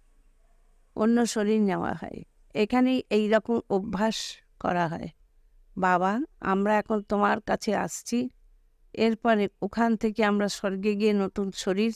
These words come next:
নেব। এখন তো বাবার কাছে ফেরত যেতেই হবে, তাই না? আচ্ছা, মিষ্টি মিষ্টি হারানিধি বাচ্চাদের প্রতি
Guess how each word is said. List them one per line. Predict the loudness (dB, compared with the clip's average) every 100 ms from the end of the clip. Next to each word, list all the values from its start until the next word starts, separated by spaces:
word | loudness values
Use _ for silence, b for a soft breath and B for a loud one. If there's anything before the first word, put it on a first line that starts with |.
| -6 -4
নেব। | -2 -2 -6 -12 _ -20 _ _ _ _ _ -20 -6
এখন | -4 -2 0
তো | 0
বাবার | 4 4 4 2 0 -8 _ _ _
কাছে | -6 0 -2
ফেরত | 0 0 0
যেতেই | -2 -2 0 2 2
হবে, | 0 -4 -6 -10 _ _ _ -20 -14 -4
তাই | -2 0
না? | -2 -4 _ _ _ _ _ _
আচ্ছা, | -6 -4 -4 -6 -2 -2 -4 -10 _ _ -20 _ _ _
মিষ্টি | -2 -2 -2 0
মিষ্টি | 2 2 -2 _ 0 2
হারানিধি | 4 2 2 0 0 0 2
বাচ্চাদের | 0 0 0 2 0
প্রতি | 0 -4 -2 -2 0